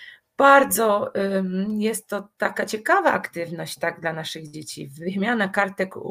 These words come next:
upominków, szczególnie jeżeli wiemy, że jak to jest ważne dostać coś do ręki. Natomiast traktujmy je raczej właśnie jako urozmaicenie projektu, a nie kluczowe zadanie,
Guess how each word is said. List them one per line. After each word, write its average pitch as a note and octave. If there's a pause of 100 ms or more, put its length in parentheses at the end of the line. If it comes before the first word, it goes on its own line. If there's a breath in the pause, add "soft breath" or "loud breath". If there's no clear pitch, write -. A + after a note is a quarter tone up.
(180)
upominków, G3+
szczególnie F3+
jeżeli E3+
wiemy, F3
że D3+
jak D#3+
to D3+
jest D3+
ważne F3+
dostać F3+
coś E3
do D#3+
ręki. D#3
Natomiast G#3+
traktujmy C#4
je B3
raczej A3
właśnie G3
jako -
urozmaicenie F#3+
projektu, A3+
a G3+
nie G3+
kluczowe G3
zadanie, F3+